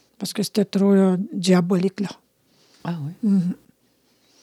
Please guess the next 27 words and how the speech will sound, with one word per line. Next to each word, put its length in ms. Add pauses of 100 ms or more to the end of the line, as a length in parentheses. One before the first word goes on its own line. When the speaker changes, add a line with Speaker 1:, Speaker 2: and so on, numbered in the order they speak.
(800)
Speaker 1:
Puis 100
mon, 500
mon 140
fils 320
est 40
un 60
danseur 380
traditionnel. 720 (2500)
Puis 100
là, 240
il 60
dit, « 180
J'abandonne. » 460 (880)
Ah, 260 (100)
OK, 320 (240)
abandonne. 380 (720)
Mais, 180
mais 160
une 80
chose 220
que 80
je 80
peux 160
te 140
dire, 220
par 180
exemple, 380